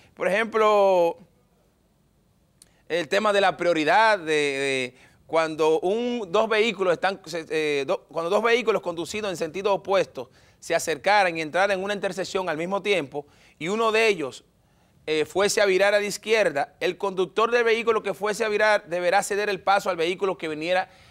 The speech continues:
en sentido opuesto. O sea, si usted va a doblar a la izquierda, ¿verdad que sí? Usted tiene que permitir, eh, que el vehículo que venga de allá para acá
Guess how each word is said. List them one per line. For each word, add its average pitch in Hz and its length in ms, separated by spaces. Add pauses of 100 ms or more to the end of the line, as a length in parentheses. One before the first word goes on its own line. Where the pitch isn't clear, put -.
(120)
en 190 160
sentido 165 400
opuesto. - 440
O - 40
sea, 170 160
si 143 80
usted 127 120
va 131 60
a 139 60
doblar 165 240
a 190 80
la 208 40
izquierda, 214 720 (360)
¿verdad 170 140
que 202 100
sí? - 80
Usted 143 160
tiene 156 200
que 175 100
permitir, 202 800 (540)
eh, 113 220
que 185 400
el 214 340
vehículo 165 500
que 185 120
venga 196 200
de 202 100
allá 208 140
para 214 180
acá 196 360